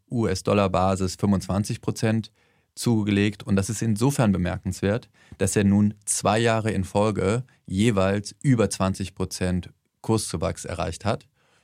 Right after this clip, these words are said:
Das gab's bisher noch nicht. Interessant ist, wenn wir uns den S und P fünfhundert Equal Weight, also den Index, wo alle fünfhundert Unternehmen mit jeweils null Komma zwei Prozent gewichtet sind, anschauen,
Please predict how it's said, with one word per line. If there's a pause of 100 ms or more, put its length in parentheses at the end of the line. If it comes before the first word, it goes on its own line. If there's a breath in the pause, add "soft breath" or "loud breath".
Das
gab's
bisher
noch
nicht. (1300 soft breath)
Interessant
ist, (220)
wenn
wir
uns
den
S
und
P
fünfhundert (120)
Equal
Weight,
also (300)
den
Index,
wo
alle
fünfhundert
Unternehmen
mit
jeweils
null
Komma
zwei
Prozent
gewichtet
sind,
anschauen,